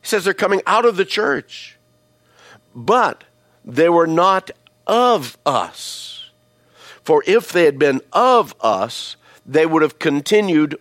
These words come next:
with us, but they went out that they might be made manifest that none of them were of us. Many of those who are proclaiming these false doctrines,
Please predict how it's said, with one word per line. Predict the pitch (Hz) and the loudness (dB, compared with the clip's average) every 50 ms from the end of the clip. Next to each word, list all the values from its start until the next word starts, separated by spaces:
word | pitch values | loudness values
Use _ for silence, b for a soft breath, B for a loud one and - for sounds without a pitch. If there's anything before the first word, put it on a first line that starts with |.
| _ - | _ -16
with | - 123 151 208 240 240 - - - _ - | -12 -8 -2 0 0 0 0 -2 -10 _ -4
us, | 123 117 104 92 - - - - - - B B B B B B | -4 -4 -4 -4 -10 -14 -18 -18 -18 -20 B B B B B B
but | 147 147 151 147 | -2 -2 0 0
they | - 147 151 | 2 0 0
went | 147 151 175 180 170 - _ - | 0 0 0 0 0 -2 _ -4
out | - 196 220 190 151 - _ - 123 | -2 0 0 0 0 -2 _ -6 -4
that | 139 139 - | -4 -4 -2
they | - 143 139 | 0 0 0
might | 131 127 131 143 165 190 196 - - 143 | 0 0 0 0 0 0 -2 -4 -4 -2
be | 143 135 | -2 0
made | 131 131 147 156 165 175 175 151 - - | 0 2 2 2 4 2 0 -2 -2 -4
manifest | 139 151 151 156 151 151 139 - - 127 117 113 110 - - _ B B B B | -2 0 0 0 0 -2 -2 -2 0 0 0 0 -2 -4 -8 _ B B B B
that | B 117 135 139 - | B -4 -4 -4 -2
none | 127 120 120 135 143 156 156 170 | -2 -2 0 2 2 2 2 0
of | 165 147 123 | 0 -2 -2
them | 127 127 120 117 117 117 - - | 0 0 0 0 0 -4 -6 -8
were | 113 110 117 117 120 117 117 - - - | -6 -2 0 2 2 0 0 -2 -6 -4
of | 110 113 107 101 95 - - - | -2 0 0 0 -2 -6 -8 -8
us. | 113 104 90 - - - B B B B B | -6 -6 -6 -8 -12 -20 B B B B B
Many | B 120 123 143 165 185 190 190 185 | B -4 0 0 0 2 2 0 0
of | - - 143 117 101 | 0 -2 -4 -4 -2
those | 95 139 151 151 156 151 143 135 | 0 2 4 4 4 2 0 -4
who | - - 123 | -6 -6 -4
are | 107 95 | -4 -4
proclaiming | - - 110 98 - - - 151 165 165 160 156 139 | -4 -8 -10 -10 -8 -4 -2 0 0 0 0 -2 -2
these | 110 98 101 | -4 -6 -8
false | - - - 143 151 156 - - | -8 -4 -2 0 0 0 -2 -2
doctrines, | - 127 127 131 - - 123 117 - | -2 -2 -2 -2 -4 -4 -8 -8 -8